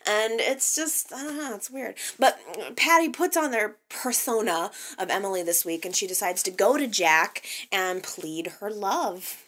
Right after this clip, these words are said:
plead her case to him and tell him, you know, "You can't marry Genevieve because I'm still in love with you. We never really finished our relationship," and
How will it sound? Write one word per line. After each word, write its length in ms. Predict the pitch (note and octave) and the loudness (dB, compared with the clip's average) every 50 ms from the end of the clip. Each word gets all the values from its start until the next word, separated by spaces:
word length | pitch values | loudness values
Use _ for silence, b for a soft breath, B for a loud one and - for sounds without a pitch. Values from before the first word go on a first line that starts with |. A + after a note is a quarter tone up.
| - | -20
plead 260 | - - A3 A3 A3+ A3+ | -14 -10 -8 -8 -6 -6
her 100 | A#3 A3+ | -6 -8
case 600 | A3+ - - F#3+ C4 E4+ E4 - - - - - B B B B B B B B | -8 -6 -4 -2 -2 -2 0 0 -2 -2 -2 -4 B B B B B B B B
to 80 | G#3+ | -6
him 400 | G#3 G3 F#3+ F3+ F3 F3 E3+ F3 | -4 -2 0 0 2 0 0 0
and 160 | F3 F3+ F#3 | -2 -2 0
tell 280 | F#3 G3 F3+ G#3 C4 D#4 | 2 2 4 4 2 0
him, 240 | D4+ F4 C4 G3 F3+ | -2 -4 -4 -4 -4
you 80 | F#3 | -4
know, 80 | F#3 F#3 | -4 -4
"You 160 | F#3+ G3 G3+ | -6 -6 -8
can't 360 | - - - B3 C#4 D#4+ - | -8 -6 -2 0 0 0 0
marry 240 | D4+ D4+ D4 C#4 B3+ | 0 -2 0 0 0
Genevieve 440 | A3+ A3+ G#3 G#3 G#3+ A3+ C4 C4+ B3+ | 0 -2 -2 -2 -4 -6 -6 -6 -4
because 320 | D4+ D4 - D#4+ E4 E4 - - | -6 -4 -4 -4 -6 -6 -8 -10
I'm 300 | - F4+ G#4 G#4+ G#4 G4 | -10 -6 -4 -4 -2 -2
still 280 | F#4+ - - E4 D4 C#4 | -2 -2 -2 -2 -4 -4
in 140 | C4+ B3+ B3+ | -4 -4 -4
love 180 | B3+ B3 A3+ | -4 -4 -4
with 180 | A3 G#3+ G#3+ - | -4 -6 -6 -6
you. 200 | A3 G#3 F#3 F#3 | -4 -4 -2 -2
We 160 | G#3+ C4+ E4 | -4 -4 -6
never 280 | E4+ F4 F4+ F4+ F#4 F#4 | -4 -4 -2 -2 -2 -4
really 280 | F4 F4+ F4+ F4+ F#4+ | -4 -4 -4 -4 -6
finished 380 | F#4 - G#4 G4+ G4+ F#4+ - - | -6 -4 -6 -6 -6 -6 -4 -2
our 140 | F4 E4 D4+ | -2 -2 0
relationship," 800 | C#4 C#4 C4+ C#4 C#4 C4+ C4+ - C4 B3+ B3 - C4 A#3 A#3 - | -2 -4 -4 -4 -6 -6 -6 -8 -8 -8 -8 -6 -4 -4 -4 -4
and 140 | B3 B3+ | -6 -8